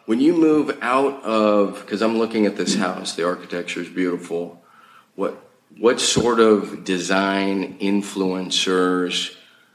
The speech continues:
either coming out of San Diego State or as you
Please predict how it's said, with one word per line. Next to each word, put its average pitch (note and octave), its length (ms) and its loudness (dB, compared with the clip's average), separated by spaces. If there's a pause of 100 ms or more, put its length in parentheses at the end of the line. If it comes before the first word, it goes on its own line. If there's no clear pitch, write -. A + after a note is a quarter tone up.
(120)
either G#2 260 6
coming F#2+ 360 0
out F#2 140 -2
of - 180 -6
San F#2 220 0
Diego F2 220 -2
State G#2 560 4
or F2 240 0
as F2+ 420 -2
you F#2 680 0